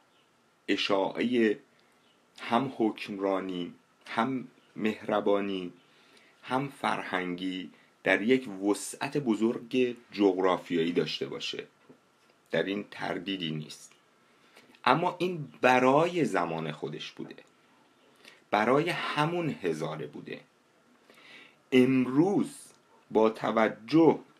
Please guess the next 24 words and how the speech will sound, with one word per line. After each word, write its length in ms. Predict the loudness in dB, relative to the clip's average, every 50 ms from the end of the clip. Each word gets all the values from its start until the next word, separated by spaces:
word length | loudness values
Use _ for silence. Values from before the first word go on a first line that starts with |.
| _ _
<clears throat> 380 | 4 6 6 6 4 2 0 0
به 80 | 0 0
مسائل 800 | 0 0 -2 -2 -2 -2 -2 -2 0 0 0 0 0 -2 0 0
و 80 | -2 -2
شرایط 640 | -2 0 -2 0 2 2 2 2 0 -2 -2 -4 -6 -4
امروزی، 560 | -4 -4 -4 -4 -4 -6 -6 -6 -10 -14 -16 -18 -20 _ _ _ _ _ _ _ -20 _ _ _ _ _ _ _ _ _ _ -16 -14 -8 0
با 140 | 0 0 0
توجه 720 | 2 0 0 2 4 2 2 2 2 4 4 4 4 2 -2 -12 -20 -20 -20 -20 _ _
به 80 | -4 -4
پیشرفت 840 | -4 -6 -6 -6 -4 -4 -4 -4 -2 0 2 0 0 -2 -4 -4
دانش 500 | -2 0 2 2 2 2 0 -2 -4 -4
امروز 460 | -4 -4 -4 -4 -4 -4 -6 -8 -12 -14 -18 _ _ _ _ _ _ -20 -20 -20 -20 -20 -20 _ _ 0
و 140 | 2 2 4
با 200 | 6 4 4 4
توجه 800 | 2 -2 -2 0 0 0 -2 -2 -2 2 4 6 6 6 4 0 -6 _ _ _ _ _ _ 0
به 160 | 0 0 2 2
این 180 | -2 -2 -2
که، 380 | -4 0 4 4 4 4 2 -2 -10 _ _ _ _ _ _ _ _ _ _ _ _ _ _
اه، 500 | -4 -2 0 0 2 2 0 0 0 -2 -6 -12 _ -8 0
در 140 | 4 4 4
قرن 440 | 4 4 4 4 4 4 2 -2 -4
بیست 260 | -4 -4 -4 -4 0
و 20 | 2
یکم 440 | 2 2 2 -2 -4 -4 -4 -6